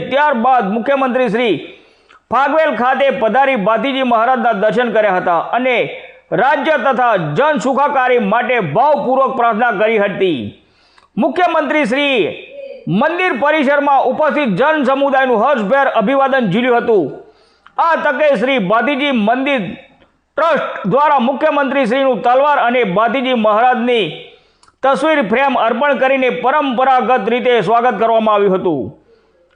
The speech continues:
ફાગવેલ મંદિર ખાતે મુખ્યમંત્રી શ્રીએ સ્થાનિક દુકાનદારો સાથે વાતચીત પણ કરી હતી. આ પ્રસંગે શ્રી ફતેહસિંહ કાનાભાઈ રાઠોડ, શ્રી ભાતીજી મંદિર ટ્રસ્ટ ફાગવેલના ટ્રસ્ટી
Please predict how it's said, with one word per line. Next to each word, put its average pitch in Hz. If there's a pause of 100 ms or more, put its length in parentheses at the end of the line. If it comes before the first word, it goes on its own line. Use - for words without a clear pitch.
(200)
ફાગવેલ 294
મંદિર 262
ખાતે 240
મુખ્યમંત્રી 240
શ્રીએ 220 (400)
સ્થાનિક 262
દુકાનદારો 233
સાથે 226
વાતચીત 220
પણ 220
કરી 208
હતી. 180 (760)
આ 320
પ્રસંગે 262
શ્રી 233
ફતેહસિંહ 233
કાનાભાઈ 220
રાઠોડ, 190 (460)
શ્રી 269
ભાતીજી 226
મંદિર 226
ટ્રસ્ટ 226
ફાગવેલના 214
ટ્રસ્ટી 208